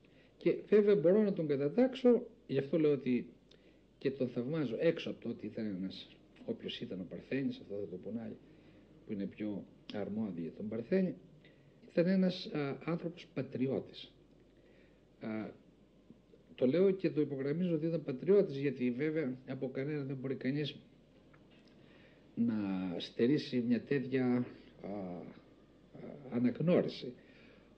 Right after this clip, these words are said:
Ο Παρθένης, α, την έδειχνε με έναν τρόπο που δεν ήταν μόνο αν ήταν πατριώτης, γιατί ήταν η σημαία, γιατί ήταν η λέξη Ελλάς, γιατί ήταν όλο αυτό που έχει το νόημα της Ελλάδας. Α,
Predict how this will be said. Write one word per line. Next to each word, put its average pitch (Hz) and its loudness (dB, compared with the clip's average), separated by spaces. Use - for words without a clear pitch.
Ο 135 2
Παρθένης, 208 6
α, 143 0
την 139 0
έδειχνε 208 4
με 165 2
έναν 147 -2
τρόπο 185 8
που 156 2
δεν 202 6
ήταν 170 2
μόνο 151 -2
αν 143 -2
ήταν 139 -2
πατριώτης, 123 -2
γιατί 131 0
ήταν 139 2
η - 0
σημαία, 131 2
γιατί 113 0
ήταν 117 -2
η 127 0
λέξη 131 0
Ελλάς, 123 0
γιατί 107 -2
ήταν 113 -2
όλο 135 6
αυτό 127 2
που 110 -4
έχει 123 -2
το 117 2
νόημα 123 2
της - -10
Ελλάδας. 98 -2
Α, 123 0